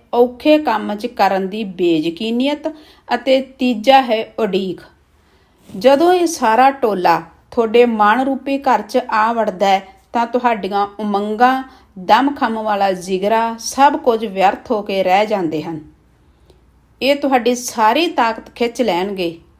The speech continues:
ਕਾਮਯਾਬੀ ਨੂੰ ਆਪਣੇ ਵੱਲ ਕਰਨ ਦੀ ਤੁਹਾਡੀ ਸਾਰੀ ਸ਼ਕਤੀ ਆਪਣੇ ਆਪ ਹੀ ਠੰਡੀ ਪੈ ਜਾਵੇਗੀ ਅਤੇ ਇੱਦਾਂ ਤੁਹਾਡੇ ਕੰਮਾਂ ਵਿੱਚ ਨਾਕਾਮਯਾਬੀ ਵੱਧਦੀ ਹੀ ਜਾਵੇਗੀ।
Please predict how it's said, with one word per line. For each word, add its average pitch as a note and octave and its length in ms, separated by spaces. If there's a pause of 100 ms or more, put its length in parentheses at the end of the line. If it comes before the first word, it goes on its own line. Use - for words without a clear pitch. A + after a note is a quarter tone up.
(520)
ਕਾਮਯਾਬੀ G3+ 640
ਨੂੰ A#3 240
ਆਪਣੇ A#3+ 440
ਵੱਲ B3 240
ਕਰਨ G#3 380
ਦੀ A3+ 120
ਤੁਹਾਡੀ G#3+ 420
ਸਾਰੀ A3+ 460
ਸ਼ਕਤੀ G3+ 540 (120)
ਆਪਣੇ A#3+ 420
ਆਪ G3 240
ਹੀ G#3 120
ਠੰਡੀ G#3 360
ਪੈ F#3+ 240
ਜਾਵੇਗੀ D#3 500 (600)
ਅਤੇ G3+ 220
ਇੱਦਾਂ G3+ 520
ਤੁਹਾਡੇ G#3+ 520
ਕੰਮਾਂ G3 380
ਵਿੱਚ F#3 260
ਨਾਕਾਮਯਾਬੀ F#3+ 960
ਵੱਧਦੀ G3 340
ਹੀ G#3+ 160
ਜਾਵੇਗੀ। D#3 520